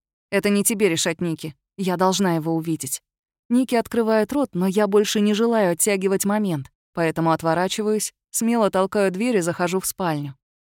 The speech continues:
Быстро оглядываю претерпевшую изменения обстановку. Большую кровать сдвинули к дальней стене, а рядом с ней поставили ещё одну. Она скорее даже больше похожа на больничную койку.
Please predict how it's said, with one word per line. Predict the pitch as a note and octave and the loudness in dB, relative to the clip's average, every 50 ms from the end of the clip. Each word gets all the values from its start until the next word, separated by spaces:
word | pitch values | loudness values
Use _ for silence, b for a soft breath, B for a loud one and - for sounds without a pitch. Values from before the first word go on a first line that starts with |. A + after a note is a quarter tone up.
| _ | _
Быстро | - F#3 F#3+ G3+ - - E3+ E3 | -4 -2 0 0 0 0 -2 -2
оглядываю | D#3+ D#3+ F3+ G3+ G#3 G3+ F#3+ F#3 F3+ F#3 F3+ E3+ | -2 0 2 2 2 2 2 2 2 2 0 0
претерпевшую | - F#3 F#3 - F#3+ F3 - - F#3+ F#3+ - - F#3 E3+ | 0 -2 -2 0 -2 -4 -2 -2 -4 -2 -2 -2 -4 -2
изменения | E3 D#3+ F3 F3 F3 E3+ E3 E3+ E3 E3 | -2 0 0 0 0 0 0 0 0 -2
обстановку. | E3+ - - F#3+ G3 G#3 A3+ G#3 E3 - - - - - _ _ _ _ _ - | -2 -2 -2 -2 -2 -2 -2 -2 -4 -6 -8 -14 -16 -16 _ _ _ _ _ -6
Большую | F#3 F3+ F#3 G3 - - A#3+ G#3+ F#3+ | -2 -2 -2 0 0 2 2 2 2
кровать | - G3+ G3+ G3+ A3 G#3+ F3 | 2 0 0 2 2 0 0
сдвинули | E3+ E3+ F#3 G3+ G3+ F#3+ F#3 F3 E3+ | -2 -4 -4 -2 0 0 0 0 0
к | E3 F3+ | 0 0
дальней | F#3 F#3+ F#3+ F3+ F3 E3+ E3 | 0 0 2 2 0 0 0
стене, | - - F#3 F#3 G#3 B3+ C4 A3+ | -2 -2 -2 -2 0 0 0 0
а | F3+ F3+ | 2 2
рядом | F#3+ F#3+ F3+ F#3+ F#3+ | 2 2 0 0 0
с | - - A#3 | 0 0 0
ней | B3 C#4 D4 C#4+ - _ _ | 0 0 0 -2 -4 _ _
поставили | - F#3+ F#3+ - - A#3 A3+ A3 A3+ A3+ A#3+ | -4 -2 -2 -2 0 0 0 0 0 0 0
ещё | A#3+ B3 - - - D#4 D4 A#3 | 0 -2 -4 -4 -2 0 0 0
одну. | F3+ D#3 D#3 C#3+ - _ _ _ _ _ - | 0 -2 -4 -8 -8 _ _ _ _ _ -4
Она | A3 A3+ A#3 C#4+ D4+ | -2 0 2 2 0
скорее | - - G#3 G#3 A#3 A#3 A3 | 0 0 -2 -2 0 0 0
даже | G3+ G#3+ G#3 G#3 G#3+ | 2 2 2 2 0
больше | G3 A3+ A3+ A3 - G#3 | 2 2 0 0 0 -2
похожа | - G#3 G#3 - - D#4 C#4 A#3+ G3 | -2 -2 -2 -2 -2 -2 0 0 0
на | F#3 F3+ | 0 0
больничную | F3 F#3 F#3 G3+ G#3+ A3+ G#3+ - - A3+ A#3 A#3+ - | 0 0 0 0 0 -2 -2 -2 -2 -2 -2 -2 -4
койку. | - D4 C4+ G3 D#3 - - C#3 - | -4 -2 -2 -2 -4 -6 -10 -18 -18